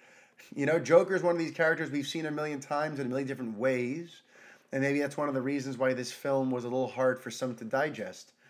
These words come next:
because there's already so many preconceived notions about who the Joker is or what the Joker is or who he symbolizes. But then I thought about it more, and I'm like, if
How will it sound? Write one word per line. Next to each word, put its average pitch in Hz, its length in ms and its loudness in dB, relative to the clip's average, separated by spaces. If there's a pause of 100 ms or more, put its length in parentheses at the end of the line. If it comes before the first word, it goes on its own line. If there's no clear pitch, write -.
(360)
because 131 380 2
there's 131 180 0
already 143 320 2
so 143 220 -2
many 143 180 -2
preconceived 139 680 -6
notions 139 480 -2
about 110 280 -4
who 165 120 -4
the 139 80 -4
Joker 127 420 -2
is 123 180 -4
or 117 40 -6
what 131 220 -4
the 117 60 -10
Joker 117 420 -6
is 117 100 -6
or 98 120 -8
who 139 160 -6
he 131 60 -2
symbolizes. 120 840 -6 (1040)
But 147 480 2 (500)
then 247 280 4
I 262 120 2
thought 165 240 0
about 127 220 0
it 120 140 -10
more, 233 520 -4 (640)
and 131 140 -4
I'm 143 160 0
like, 139 320 -4 (720)
if 139 220 -10